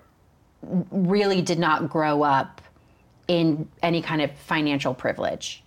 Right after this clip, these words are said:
And she was really terrified, honestly, to raise kids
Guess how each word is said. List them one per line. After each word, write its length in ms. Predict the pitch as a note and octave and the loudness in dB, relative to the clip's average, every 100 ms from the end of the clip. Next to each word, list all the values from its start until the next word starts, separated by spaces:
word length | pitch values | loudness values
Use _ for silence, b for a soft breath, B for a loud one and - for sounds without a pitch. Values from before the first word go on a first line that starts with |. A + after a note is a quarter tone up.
| B B B B _ | B B B B _
And 440 | F3 E3 D#3+ D3 - | 0 0 0 -2 -4
she 280 | - G3+ F#3+ | -4 0 4
was 520 | F3 E3 D#3 - - _ _ _ | 4 4 2 -6 -16 _ _ _
really 360 | G#3+ F4+ D4 G3 | -2 2 4 2
terrified, 680 | - F#3 F3 D3 C#3+ A2+ - | 0 2 4 2 0 -2 0
honestly, 600 | D3 C3+ C#3+ - C3 - - | 0 2 -2 -4 -6 -6 -6
to 520 | - G3 E3+ D#3+ D3 | -2 2 2 2 0
raise 460 | C#3+ E3 E3 D#3+ - | 0 2 2 0 -2
kids 520 | - E3 D3+ D3 | -2 0 0 -2